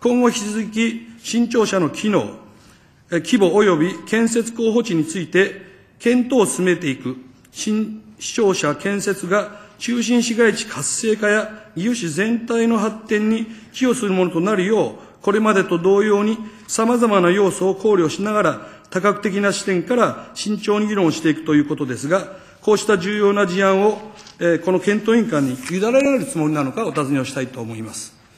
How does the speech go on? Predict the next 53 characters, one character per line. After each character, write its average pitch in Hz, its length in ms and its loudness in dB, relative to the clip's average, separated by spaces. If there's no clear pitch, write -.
え 123 520 -10
ー、 135 40 -8
四 214 180 0
点 214 140 2
目、 208 280 0
仮 233 200 4
に 269 420 4
移 202 100 -4
設、 254 240 -2
あ、 196 100 6
移 202 120 0
転、 254 340 4
新 247 240 4
築 226 220 -2
と 175 140 2
い 165 100 6
う 160 40 -6
結 170 280 -4
論 170 160 0
に 139 120 0
な 190 140 0
っ 214 120 -10
た 139 100 2
場 123 240 2
合、 135 40 2
当 247 160 2
然 247 220 6
な 254 80 6
が 226 80 6
ら 175 80 6
現 202 380 0
本 208 220 0
庁 196 180 2
舎 208 140 0
や 175 100 6
南 165 280 4
庁 165 200 -2
舎、 - 380 -6
分 185 200 0
庁 190 220 2
舎 196 100 0
の 185 340 0
跡 196 220 -4
地 233 160 -4
利 240 80 0
用 160 180 2
は 151 400 0
移 165 60 -6
転 254 280 4
候 269 180 2
補 277 120 6
地 277 120 -8
と 156 280 -2